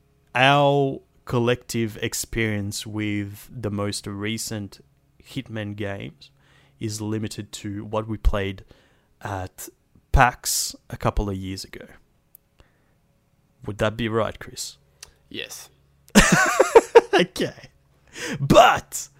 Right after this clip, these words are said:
Speaker 1: we do
Speaker 2: Oh,
Speaker 1: know
Speaker 2: I did play the
Speaker 1: Uh,
Speaker 2: first level of the free Hitman that we got on s-
Speaker 1: Oh, did ya?
Speaker 2: Yeah, remember?
Speaker 1: Fuck, I didn't
Speaker 2: I
Speaker 1: do
Speaker 2: was,
Speaker 1: that.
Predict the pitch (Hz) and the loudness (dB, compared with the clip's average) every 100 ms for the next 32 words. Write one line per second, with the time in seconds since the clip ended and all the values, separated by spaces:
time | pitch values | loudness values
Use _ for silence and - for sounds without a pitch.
0 | _ _ - 175 170 220 208 156 151 120 | _ _ -6 -4 0 2 4 6 6 4
1 | 107 104 165 151 156 127 127 - 120 120 | 0 0 0 2 2 2 0 -2 -4 -4
2 | 110 113 - 104 104 104 104 - - - | -4 -8 -8 -6 -6 -8 -14 -18 -18 -12
3 | 110 110 110 117 110 78 110 98 - 95 | -12 -10 -12 -14 -16 -16 -14 -14 -14 -16
4 | 87 78 73 _ - - 147 139 131 170 | -18 -20 -20 _ -10 4 4 6 2 0
5 | 196 _ _ _ - 104 98 98 113 131 | -4 _ _ _ -16 -12 -10 -10 -10 -8
6 | 147 190 175 - 110 107 110 98 107 | -6 -6 -8 -4 -4 -2 -4 -8 -10